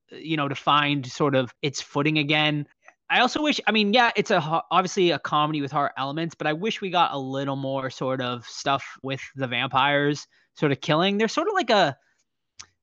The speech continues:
I don't know, like a secondary characters, you know, and a lot of the focus is on Buffy and Luke Perry's character, Pike, sort of their love story. So, yeah, I mean, like I said, uh, as a teenager or young adult,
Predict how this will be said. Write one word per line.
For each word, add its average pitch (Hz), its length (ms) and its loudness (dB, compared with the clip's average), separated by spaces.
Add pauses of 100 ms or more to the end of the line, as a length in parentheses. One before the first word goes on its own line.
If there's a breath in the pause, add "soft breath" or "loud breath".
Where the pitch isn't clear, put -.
I 190 80 -2
don't 220 160 0
know, 151 240 2
like 131 160 -4
a - 20 -12
secondary 160 580 -2
characters, 135 580 -4
you 131 80 -6
know, 131 260 -2
and 135 180 -6
a 143 100 0
lot 170 300 2
of 190 120 0
the 165 480 2
focus 151 400 -4
is 127 100 -6
on 135 160 0
Buffy 139 640 -2
and 127 400 -6 (400)
Luke 147 220 -2
Perry's 139 320 0
character, 127 400 -4
Pike, - 420 -4 (520)
sort 175 180 0
of 143 80 2
their 151 120 4
love 156 240 4
story. 113 460 -4 (540)
So, 247 360 4
yeah, 330 300 4
I 302 60 2
mean, 349 320 0 (920)
like 269 160 -2
I 226 40 4
said, 160 240 -2
uh, 165 140 -2 (280)
as 220 180 2
a 208 200 6
teenager 233 920 2
or 196 80 0
young 180 340 2
adult, 156 340 4